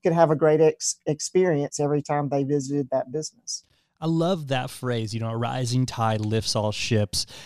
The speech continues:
Speaker 2: And I think it is really powerful because, you know, one of the things we believe here on the show is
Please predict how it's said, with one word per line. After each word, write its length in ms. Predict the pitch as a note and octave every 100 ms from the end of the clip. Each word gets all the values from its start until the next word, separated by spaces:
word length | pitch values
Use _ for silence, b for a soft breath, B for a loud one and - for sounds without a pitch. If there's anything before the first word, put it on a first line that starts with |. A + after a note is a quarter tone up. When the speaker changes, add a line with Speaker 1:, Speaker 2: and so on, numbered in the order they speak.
| -
Speaker 2:
And 100 | A#2+
I 80 | A#2+
think 260 | - D3
it 120 | C#3 A2+
is 200 | C#3 A#2
really 220 | A#2 A2+
powerful 560 | - B2+ C3 G#2+ A2+
because, 380 | A2 A#2+ B2 A2
you 80 | A#2+
know, 60 | A#2+
one 140 | C3+
of 60 | C3
the 60 |
things 260 | - C3 A#2
we 80 | C3+
believe 320 | B2+ A#2 -
here 160 | A#2+
on 120 | A2 A2
the 60 |
show 360 | G#2+ A2+ A2 A2
is 160 | G#2+